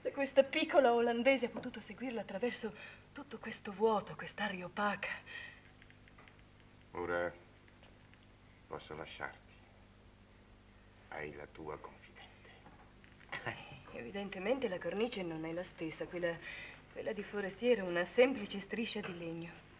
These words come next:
Speaker 1: E quale preziosa cornice. Dovrò circondarmi per arrivare alla sua retina.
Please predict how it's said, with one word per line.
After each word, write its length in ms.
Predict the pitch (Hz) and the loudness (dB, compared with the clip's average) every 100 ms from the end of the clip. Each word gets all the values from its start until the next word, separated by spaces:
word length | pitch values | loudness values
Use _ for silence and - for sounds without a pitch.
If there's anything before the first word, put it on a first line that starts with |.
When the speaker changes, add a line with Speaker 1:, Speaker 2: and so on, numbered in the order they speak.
| - - - - - - - - - - - - - - - - - - - - - - - - - - - - - - - - | -20 -18 -16 -18 -20 -20 -20 -20 -20 -20 -20 -18 -14 -14 -16 -20 -20 -20 -20 -20 -18 -18 -20 -20 -20 -20 -20 -20 -20 -20 -20 -16
Speaker 1:
E 100 | - - | -16 -14
quale 300 | - 170 160 | 0 2 2
preziosa 560 | 156 156 156 170 160 160 | 0 -4 -4 -4 -4 -6
cornice. 560 | - 160 - - - - - - - - - - - - | -10 -10 -10 -12 -14 -16 -16 -20 -20 -20 -20 -20 -20 -8
Dovrò 340 | 127 143 165 | -6 0 0
circondarmi 840 | 165 175 156 - 156 156 151 151 147 | 0 -6 -8 -6 -4 -2 -2 -4 -10
per 140 | - 160 | -6 -4
arrivare 440 | 156 160 170 165 | -2 0 2 2
alla 140 | 151 | -2
sua 240 | - - - | -6 -8 -8
retina. 400 | 90 - - | -8 -14 -18